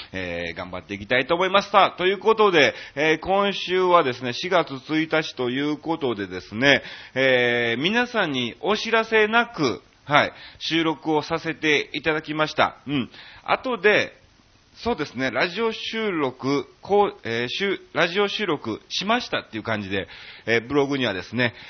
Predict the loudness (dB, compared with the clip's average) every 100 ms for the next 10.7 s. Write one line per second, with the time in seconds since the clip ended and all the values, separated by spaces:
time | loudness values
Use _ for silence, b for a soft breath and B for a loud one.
0 | B -8 -8 -10 -8 -2 -2 -2 -6 -8
1 | -20 _ -6 -2 -2 -2 -8 _ _ _
2 | _ -2 0 0 6 6 6 2 _ -2
3 | -2 -2 -12 _ -8 -2 -2 2 2 0
4 | -6 -6 -2 -2 -2 -10 B B B _
5 | _ _ _ _ -2 -2 -2 -8 -2 0
6 | 0 0 -2 -2 -6 -4 -4 -2 -2 0
7 | 0 -2 -4 -2 -2 -2 -2 0 0 0
8 | -2 -4 -2 -2 0 -2 2 4 4 0
9 | B B B 0 0 2 2 2 4 6
10 | 8 6 4 0 0 -2